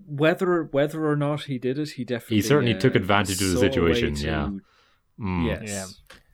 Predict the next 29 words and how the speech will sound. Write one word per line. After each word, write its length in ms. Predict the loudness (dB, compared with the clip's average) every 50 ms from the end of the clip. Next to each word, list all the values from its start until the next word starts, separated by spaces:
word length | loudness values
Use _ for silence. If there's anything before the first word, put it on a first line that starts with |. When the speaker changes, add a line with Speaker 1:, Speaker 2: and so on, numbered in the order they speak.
| -14 -14 -14 _ _ _ _ _ _ _ _ -20 _ -8
Speaker 3:
Who 100 | -6 -4
benefited 680 | 0 0 0 0 0 -2 -2 -2 -2 -4 -6 -8 -10 -16 -18 _ _
this 160 | -8 -8 -8
da-, 260 | -8 -10 -10 -8 -6 -2
Speaker 2:
Yeah. 200 | -2 0 0 0
Speaker 3:
this 80 | 0
guy 300 | -2 -4 -6 -8 -10 -12 -14 -14 -14
a 60 | -12
lot. 300 | -10 -10 -10 -10 -8 -4
Speaker 2:
Yeah. 200 | -4 -2 -2 -2 -4
Speaker 1:
Oh, 120 | -6 -8
no. 140 | -10 -12 -12
Speaker 2:
So 340 | -6 -2 0 2 2 2 0
he 260 | 0 0 2 2 2
then 320 | 2 2 0 0 0 0 -2
began, 540 | 0 2 2 2 2 2 2 -2 -4 -4
uh, 320 | -6 -6 -4 -2 -2 -2 -4 -2
creating 280 | -2 -2 0 0 0
a 40 | -2
new 300 | 0 0 0 2 0 2
nobility, 580 | 0 0 0 2 0 0 2 0 0 0 0 0
a 40 |
new 160 | -2 -2 -4 -4
noble 240 | -4 -4 -4 -4
class, 520 | -4 0 0 0 0 0 -2 -6 -12 -14 -10 -8
uh, 240 | -6 -4 -4 -4 -4
potential 380 | -2 -2 0 0 0 0 -2
opponents 440 | -2 0 0 0 0 0 -2 -2 -2
who's 460 | -2 0 0 0 -2 -2 -4 -10 -16